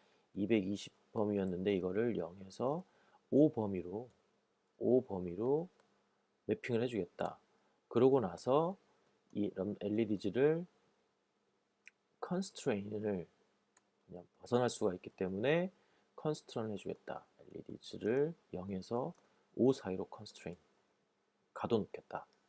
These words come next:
라는 것까지 했고요. 그러면 이제 넘 엘이디가 나오겠죠. 몇 개를 켜야 된다는 값이 나오겠죠. 여기서 그 나온 값으로 이제 엘이디를 켜줘야 될 겁니다. 그러면 이제 엘이디 켜주는 거는 여러 개 엘이디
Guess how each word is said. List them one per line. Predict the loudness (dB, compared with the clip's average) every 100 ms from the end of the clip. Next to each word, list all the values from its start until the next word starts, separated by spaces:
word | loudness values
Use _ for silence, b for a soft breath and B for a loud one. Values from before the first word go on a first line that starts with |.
| _ -10
라는 | -6 -6
것까지 | -8 -12 -14
했고요. | -20 2 4 6 4 0 b b b b b b
그러면 | 4 6 8 8
이제 | 8
넘 | 8 8
엘이디가 | 8 6 2 -4 -10 -2 0
나오겠죠. | 2 0 0 -2
몇 | -2 0
개를 | 0 0
켜야 | 0 0
된다는 | 2 -2 -2
값이 | -8 -4
나오겠죠. | -2 -2 -2 0
여기서 | 0 0 -2 -4 0
그 | 2
나온 | 4 4 2
값으로 | 0 2 2
이제 | 4
엘이디를 | 4 2 0
켜줘야 | 0 0
될 | -2
겁니다. | -8 -16 -16 -20 -20 _ _
그러면 | -10 -6 -6
이제 | -4 -4
엘이디 | 0 0 0
켜주는 | -2 -4 -2 0
거는 | 0 0
여러 | 2 2
개 | 4
엘이디 | 4 4 0 -2